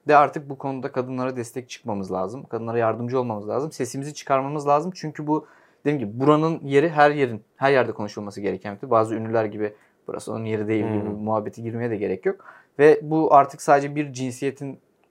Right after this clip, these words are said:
Speaker 1: e, kovalaması gereken bir savaş da değil. Hepimizin bu olaya dahil olması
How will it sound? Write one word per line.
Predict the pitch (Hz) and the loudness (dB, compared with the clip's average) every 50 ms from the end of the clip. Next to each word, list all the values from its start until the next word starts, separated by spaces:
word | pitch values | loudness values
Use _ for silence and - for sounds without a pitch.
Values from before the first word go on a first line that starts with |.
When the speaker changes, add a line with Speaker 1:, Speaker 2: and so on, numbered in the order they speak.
| _ - | _ -12
Speaker 1:
e, | 120 117 113 113 113 - | -8 -6 -4 -4 -2 0
kovalaması | - 131 131 131 131 123 120 120 131 127 | 4 4 4 4 4 2 -2 -4 -4 -2
gereken | 123 117 117 117 131 127 123 120 | -2 -2 -2 -2 -4 -4 -4 -4
bir | 120 120 120 | -4 -4 -6
savaş | 120 - - 117 117 123 123 120 - | -4 0 4 6 6 6 4 0 -4
da | 98 98 | -6 -6
değil. | 113 147 156 - | -6 -6 -6 -6
Hepimizin | 135 120 - 110 101 101 127 156 - _ _ _ _ _ _ _ _ _ - | -6 -6 -6 -6 -8 -10 -10 -14 -18 _ _ _ _ _ _ _ _ _ -6
bu | 127 127 123 | 0 2 4
olaya | 117 123 135 135 | 6 4 4 6
dahil | 127 120 117 120 127 123 | 6 6 6 6 4 0
olması | 117 104 104 104 104 - 151 160 156 | 0 -2 -2 -4 -6 -4 -4 -6 -6